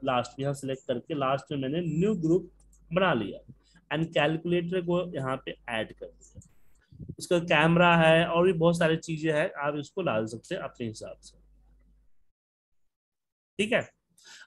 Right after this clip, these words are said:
ओके करते हैं, आप देखेंगे insert menu bar के अंदर एक नया feature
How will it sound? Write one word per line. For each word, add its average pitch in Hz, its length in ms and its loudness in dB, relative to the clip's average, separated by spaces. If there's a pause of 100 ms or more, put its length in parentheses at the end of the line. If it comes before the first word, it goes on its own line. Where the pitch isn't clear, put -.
ओके 170 380 2
करते 143 360 0
हैं, 151 160 -2
आप 143 200 0
देखेंगे 151 520 -4
insert 165 720 0
menu 147 220 -2
bar 131 240 0
के 160 160 -10
अंदर 139 460 -2 (100)
एक 123 120 -8 (280)
नया 127 380 -2 (360)
feature 131 480 -6